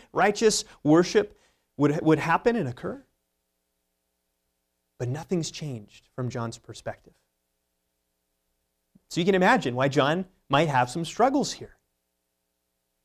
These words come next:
He-, he's probably expecting the Messiah to come bring judgment upon the Romans. He-, he's expecting the Messiah to be doing these certain things, bringing judgment, bringing in a kingdom,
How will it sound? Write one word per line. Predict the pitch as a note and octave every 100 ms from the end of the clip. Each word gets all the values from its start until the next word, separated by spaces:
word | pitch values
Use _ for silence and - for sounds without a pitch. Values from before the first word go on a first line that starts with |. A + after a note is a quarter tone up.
| _ _ _ _ _ _ -
He-, | - -
he's | F3 G3 F#3+
probably | - A3+ C#4+ F#3+ E3
expecting | E3 - B3 A3 F#3
the |
Messiah | D#3+ D3+ G3 B3 F3
to | E3
come | D3+ D#3+ F3
bring | F3 D#3+ D#3+
judgment | C#3+ A3+ - D3+ D3
upon | C#3 C3+ C3 D#3+ - _ _ _ -
the | E3+
Romans. | E3+ G3+ D#4+ C#4+ - - - - _ _ _ _ _ _ _ _ _ _ _ -
He-, | E3+
he's | F#3 F#3
expecting | F#3 - B3+ C#4+ A#3
the | F#3
Messiah | E3+ - A#3 B3
to | G3 F#3
be | G#3
doing | D#3+ E3 F#3+ G3+
these | A3
certain | - E3 D#3 E3+
things, | - C4 G#3+ C3+ - - _ _ -
bringing | F3+ F#3 F#3 E3
judgment, | C3+ F#3 A#3+ E3+ A#2+ - _ _ _ _ _ -
bringing | C#3+ F3 F#3
in | F#3
a | F#3+
kingdom, | F#3 G#3 B3 A#3 B2 G#2+